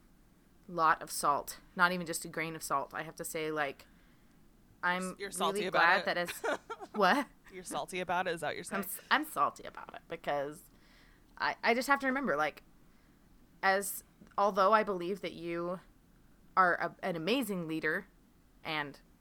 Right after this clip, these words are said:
Speaker 1: most of the <laughs> time, and called to lead people in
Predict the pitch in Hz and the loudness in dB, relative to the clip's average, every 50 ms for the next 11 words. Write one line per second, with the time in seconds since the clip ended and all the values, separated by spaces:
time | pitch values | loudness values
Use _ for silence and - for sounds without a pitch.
0 | _ _ _ _ _ _ - 180 175 170 - 170 156 165 - 208 - - 247 226 | _ _ _ _ _ _ 0 0 0 0 0 -4 -6 -4 -4 0 4 6 6 6
1 | 269 262 - - - - 226 220 202 - 226 208 202 208 - 214 190 185 190 202 | 6 2 -2 -6 -8 -4 -2 -2 2 6 6 8 8 6 4 -2 -6 -6 -8 -8
2 | 190 - 208 190 185 - 190 185 185 185 190 - - - 170 175 165 165 165 160 | -8 -8 -8 -8 -6 -4 -4 -2 0 -2 -2 -4 -6 -8 -8 -6 -6 -6 -8 -10
3 | 160 | -12